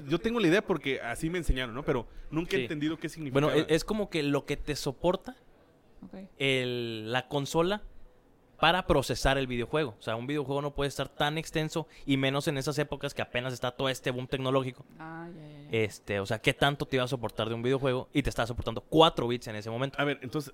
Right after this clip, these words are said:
Speaker 1: ah, eh, las primeras consolas eran cuatro bits,
Speaker 2: Sí,
Speaker 1: que
Speaker 2: cuatro
Speaker 1: eran
Speaker 2: bits.
Speaker 1: prácticamente palitos
Speaker 2: Sí,
Speaker 1: y bolitas.
Speaker 2: exacto, palitos y bolitas y
Speaker 1: ¿Ahorita
Speaker 2: hasta ahí.
Speaker 1: cuánto soportan?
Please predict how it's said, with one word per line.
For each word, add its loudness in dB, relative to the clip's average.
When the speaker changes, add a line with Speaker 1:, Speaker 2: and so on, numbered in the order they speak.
Speaker 1:
ah, -4
eh, -8
las -2
primeras 2
consolas -4
eran -6
cuatro -2
bits, 2
Speaker 2:
Sí, 6
Speaker 1:
que -2
Speaker 2:
cuatro 4
Speaker 1:
eran 2
Speaker 2:
bits. -14
Speaker 1:
prácticamente 0
palitos 4
Speaker 2:
Sí, 2
Speaker 1:
y 4
bolitas. 0
Speaker 2:
exacto, 0
palitos -4
y -8
bolitas -2
y 2
Speaker 1:
¿Ahorita 8
Speaker 2:
hasta 6
ahí. 0
Speaker 1:
cuánto -2
soportan? 0